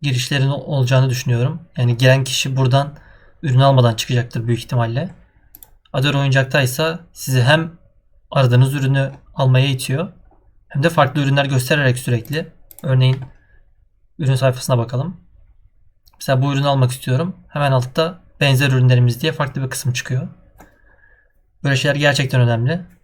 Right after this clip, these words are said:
Hem sepet ekleme oranlarınız hem de ziyaretçilerin alışverişe dönme oranı oldukça artar. Bu tasarımlar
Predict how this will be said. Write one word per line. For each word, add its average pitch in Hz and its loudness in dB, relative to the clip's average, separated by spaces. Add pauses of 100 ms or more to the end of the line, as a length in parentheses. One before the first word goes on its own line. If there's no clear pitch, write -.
(180)
Hem 139 -2
sepet 143 -2
ekleme 135 0
oranlarınız 127 2 (560)
hem 131 -2
de 127 2
ziyaretçilerin 131 2 (420)
alışverişe 139 -2
dönme 127 4
oranı 127 2
oldukça 131 -2
artar. 131 -2 (360)
Bu - -6
tasarımlar 131 -2